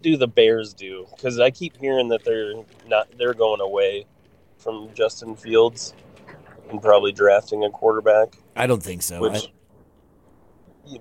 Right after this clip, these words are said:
Speaker 1: but I, I don't know why you would, 'cause he looked a lot better this year. And, I mean, he's still not the greatest or anything, but he's improved every year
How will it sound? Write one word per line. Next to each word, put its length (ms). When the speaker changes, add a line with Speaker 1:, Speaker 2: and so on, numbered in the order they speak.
Speaker 1:
but 240
I, 400
I 60
don't 200
know 120
why 520
you 160
would, 300
'cause 140
he 100
looked 280
a 40
lot 220
better 380
this 320
year. 300
And, 180
I 60
mean, 480
he's 120
still 200
not 300
the 80
greatest 580
or 100
anything, 640
but 260
he's 340
improved 500
every 260
year 460